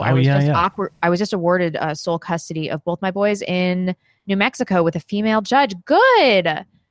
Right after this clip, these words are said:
Speaker 1: Good, good, good.
Speaker 2: I'm glad. Uh,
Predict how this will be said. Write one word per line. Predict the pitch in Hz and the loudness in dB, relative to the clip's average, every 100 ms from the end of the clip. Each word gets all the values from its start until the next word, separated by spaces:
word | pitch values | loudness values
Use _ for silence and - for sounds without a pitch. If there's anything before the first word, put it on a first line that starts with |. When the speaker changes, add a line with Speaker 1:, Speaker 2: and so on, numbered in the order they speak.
| - - _ _ | -20 -20 _ _
Speaker 1:
Good, | 311 370 | -8 -6
good, | 269 247 | -6 -6
good. | 202 131 107 - _ _ _ _ _ _ _ _ _ _ _ | -8 -8 -10 -18 _ _ _ _ _ _ _ _ _ _ _
Speaker 2:
I'm | 107 | -6
glad. | 107 131 | -2 -2
Uh, | 78 | -4